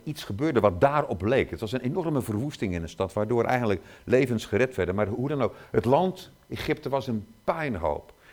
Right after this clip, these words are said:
De eerstgeborenen waren overleden. En dan denkt dus die farao: "Hoe hebben we dat kunnen doen?" Hij spande zijn strijdwagen in, nam zijn volk met zich mee. Hij nam ook zeshonderd van de beste strijdwagens mee.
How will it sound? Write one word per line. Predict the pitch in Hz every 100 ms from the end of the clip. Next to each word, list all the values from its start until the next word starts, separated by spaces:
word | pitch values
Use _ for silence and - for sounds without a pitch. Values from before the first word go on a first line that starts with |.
| _
De | -
eerstgeborenen | 170 170 - 104 113 175 160 131 113
waren | 117 117 110
overleden. | 113 113 92 87 95 85 78 - - - - _
En | 110
dan | 110 107 92 - -
denkt | - 82 185 220
dus | 214 117
die | 101
farao: | - 127 123
"Hoe |
hebben | 151 185
we | 151
dat | -
kunnen | 139 117
doen?" | 85 135 87 69 - _ _ _ _ _ _ _ - - -
Hij | -
spande | 101 - 151 147
zijn | 110 98
strijdwagen | - 117 127 135 131 117 -
in, | - 90 73 73 _ _ - -
nam | 113 110 104 95
zijn | 87
volk | 82 131 139 139 -
met | 107 107
zich | 104 85
mee. | 92 80
Hij | 78
nam | 104 110
ook | 92 - - -
zeshonderd | - 85 110 165 - 117 143 123
van | - 110 92
de | 80
beste | 69 165 - -
strijdwagens | - - 101 113 - 104 92 80
mee. | 82 80 78